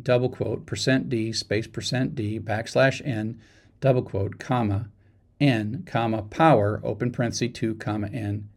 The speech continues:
close parenthesis, close parenthesis. Function calls, nested assignment statements, and increment and decrement operators cause side effects.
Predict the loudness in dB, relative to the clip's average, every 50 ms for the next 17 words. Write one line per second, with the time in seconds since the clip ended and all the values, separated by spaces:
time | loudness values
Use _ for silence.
0 | _ -6 -6 -6 -6 -6 -6 -4 -4 -4 -4 -6 -10 -12 -10 -8 -8 -8 -8 -8
1 | -6 -2 0 0 0 -2 -4 -10 -14 -14 _ _ _ _ _ _ _ _ -20 _
2 | _ _ _ _ _ _ _ _ _ _ _ -20 _ _ 4 6 6 8 8 6
3 | 4 4 6 6 4 4 2 -2 -4 -2 0 2 2 2 2 0 2 2 2 2
4 | 2 2 2 2 0 -2 -4 -4 -4 -4 -4 -4 -6 -8 -8 -8 -6 -4 -4 -2
5 | 0 0 0 0 2 4 6 6 6 4 2 2 2 2 0 0 2 0 0 0
6 | 0 -2 -2 0 0 0 2 2 0 2 2 0 -2 -2 -4 -4 2 4 4 4
7 | 4 2 -2 -4 0 2 4 6 6 6 4 2 0 -2 -6 -6 -6 -10 -16 -18